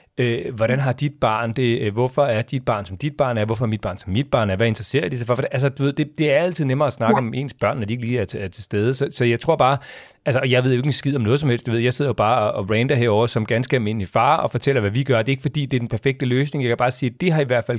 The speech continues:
Speaker 1: gjort, at
Speaker 2: Mm.
Speaker 1: at, tror jeg, at de konflikter, som opstår u-, uværgeligt i en klasse, det sker altid, de er bare nemmere at håndtere, når man kender hinanden som forældre, og man har det godt sammen, øh, og, og man ikke frygter, øh, øh, om man nu skal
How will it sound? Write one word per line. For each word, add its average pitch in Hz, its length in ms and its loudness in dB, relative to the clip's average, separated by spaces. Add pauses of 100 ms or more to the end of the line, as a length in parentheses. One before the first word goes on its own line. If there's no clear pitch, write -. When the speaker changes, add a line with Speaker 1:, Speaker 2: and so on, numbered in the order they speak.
Speaker 1:
gjort, 147 280 0 (560)
at 120 160 0 (300)
Speaker 2:
Mm. 202 260 2 (180)
Speaker 1:
at, 135 100 0
tror 139 200 2
jeg, 127 120 2
at - 60 -12
de 156 60 -4
konflikter, 143 540 -2
som - 220 -4
opstår 156 420 0 (100)
u-, 202 120 -8 (100)
uværgeligt 165 560 -2
i - 40 -6
en 110 140 -4
klasse, 160 340 -2
det 143 140 -4
sker - 220 -2
altid, - 400 -2 (400)
de 175 100 -2 (120)
er 156 140 0 (120)
bare 123 220 2
nemmere 131 240 2
at 127 60 0
håndtere, 139 440 -2
når 139 120 0
man 110 140 0
kender 143 380 -2
hinanden 135 320 0
som 120 160 -4
forældre, 165 340 -4
og - 120 -4
man 117 100 0
har 123 180 -2
det 135 140 -6
godt 170 200 -2
sammen, 165 380 -4 (380)
øh, 160 200 2
og, 147 160 0
og 135 100 2
man 135 140 2
ikke 143 160 0 (200)
frygter, 143 400 2 (140)
øh, 123 380 2 (320)
øh, 175 80 -8 (460)
om 135 120 4
man 127 120 2
nu 131 80 2
skal - 180 -2